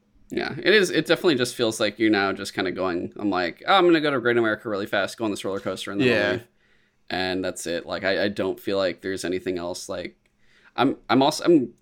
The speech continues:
Speaker 1: I'm getting a little tired just for the fact, just for the sheer fact of I don't like it taking up the entirety of the film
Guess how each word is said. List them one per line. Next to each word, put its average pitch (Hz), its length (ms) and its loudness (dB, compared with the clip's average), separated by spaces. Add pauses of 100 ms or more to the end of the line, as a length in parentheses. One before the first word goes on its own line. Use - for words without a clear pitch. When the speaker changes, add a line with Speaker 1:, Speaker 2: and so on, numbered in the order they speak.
(100)
Speaker 1:
I'm 127 120 4
getting 135 280 6
a 117 40 4
little 123 260 0
tired 147 300 2
just 127 240 -2
for 170 80 0
the 139 100 4
fact, - 640 -2
just 196 240 0
for 320 80 -2
the 208 100 6
sheer 175 300 -2
fact 123 440 4
of 113 560 4 (400)
I 123 80 4
don't 120 280 2
like 113 220 2
it 123 220 -2
taking 104 400 0
up 95 160 -4
the 101 140 0
entirety 92 520 -2
of 98 120 -8
the - 60 -14
film 90 420 -6